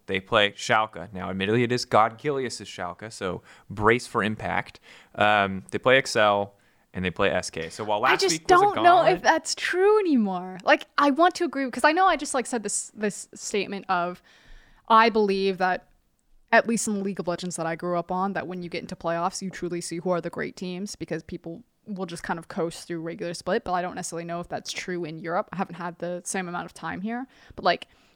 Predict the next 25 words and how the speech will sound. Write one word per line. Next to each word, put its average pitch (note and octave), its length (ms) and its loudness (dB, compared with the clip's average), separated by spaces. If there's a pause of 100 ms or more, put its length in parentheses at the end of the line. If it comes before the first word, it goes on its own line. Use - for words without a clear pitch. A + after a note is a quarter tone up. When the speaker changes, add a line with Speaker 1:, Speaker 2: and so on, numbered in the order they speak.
(180)
Speaker 1:
Ah. G3+ 60 2
Speaker 2:
Excel A3+ 420 4
are A#3+ 60 2
starting B3 280 -2
to B3+ 100 -6
rise A#3 320 2
up, A3+ 220 0 (120)
S - 180 -6
K F#3 240 -2
are G#3 100 0
definitely G#3+ 380 -4
starting G#3 260 -4
to G#3+ 80 -8
rise G3+ 260 2
up, G3+ 240 0
Schalke - 480 4 (100)
are G3 180 -12 (120)
definitely, A3 560 2
like, F#3 220 -2 (120)
on A3 280 8
the G3 140 -4
up A3 200 4
and F#3 100 0
up. E3+ 220 -4 (260)
Like, A3 160 4